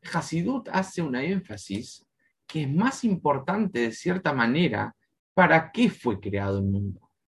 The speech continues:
Porque también tiene que ver con el debate, pero si el mundo es un resultado de una explosión o evolución,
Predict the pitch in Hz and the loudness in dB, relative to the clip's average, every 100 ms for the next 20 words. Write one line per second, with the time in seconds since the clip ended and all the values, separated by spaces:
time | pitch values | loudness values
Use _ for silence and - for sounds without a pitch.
0 | _ _ _ _ _ _ _ _ _ _ | _ _ _ _ _ _ _ _ _ _
1 | _ 180 165 160 160 165 - _ _ _ | _ 6 8 8 6 6 -2 _ _ _
2 | _ _ _ _ _ _ _ - _ _ | _ _ _ _ _ _ _ -20 _ _
3 | _ 160 202 190 147 143 139 139 135 120 | _ 6 8 8 8 4 4 4 4 2
4 | 110 110 151 156 101 104 - _ _ _ | 2 4 4 4 -2 -8 -10 _ _ _
5 | _ _ - 160 139 131 127 - _ - | _ _ 2 6 8 6 0 -10 _ -18
6 | - 156 147 147 - _ _ - 180 254 | 0 2 2 0 -6 _ _ -4 -2 -2
7 | 269 156 135 139 - 143 123 113 - 113 | 0 -2 -2 -6 -6 -4 -4 -4 -4 -4
8 | 113 147 143 131 110 104 104 107 101 98 | 4 6 6 6 2 -2 -6 -8 -8 -10
9 | - 98 98 - 160 139 117 101 101 101 | -8 -6 -6 2 6 6 6 2 0 0
10 | 101 - 156 147 101 110 | -2 -4 0 2 2 -2